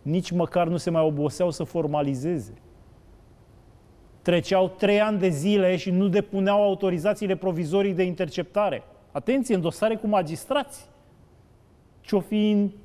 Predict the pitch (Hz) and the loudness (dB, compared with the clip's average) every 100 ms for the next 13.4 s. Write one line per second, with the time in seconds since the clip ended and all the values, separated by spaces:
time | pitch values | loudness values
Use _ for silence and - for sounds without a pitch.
0 | - - - - - - 170 165 175 190 | -20 -20 -20 -20 -20 -10 -4 -2 -2 0
1 | 185 180 175 175 175 180 180 175 175 180 | 0 0 -2 0 0 0 0 -2 -6 -12
2 | - - - - - - 151 160 165 165 | -20 -20 -20 -20 -20 -8 -2 0 0 2
3 | 185 156 147 135 143 151 139 139 156 156 | 2 2 0 0 -2 -4 -2 -4 0 0
4 | 147 135 - 139 - 127 165 - 139 123 | 0 -4 -4 -6 -6 0 0 0 -6 -4
5 | 143 120 139 160 156 117 113 - - - | -6 -4 -2 0 -2 -4 -10 -10 -14 -14
6 | - - - - - - 143 139 135 - | -20 -20 -20 -20 -20 -2 0 0 -2 0
7 | 151 135 156 156 151 165 160 156 214 208 | 0 2 2 2 2 0 0 2 2 2
8 | 202 202 202 170 - - 277 - - - | 2 2 2 0 -4 0 0 -2 -16 -6
9 | 196 226 220 220 - 233 226 233 226 208 | 2 2 2 0 -2 2 2 2 2 0
10 | 214 233 220 233 214 220 220 226 240 202 | 0 0 0 -2 0 0 0 0 0 0
11 | 185 170 196 190 196 190 190 170 156 143 | 0 0 0 2 2 0 0 0 0 -4
12 | - - - - - 147 185 190 190 175 | -8 -20 -20 -20 -12 0 2 2 0 2
13 | 196 190 196 | 2 2 -2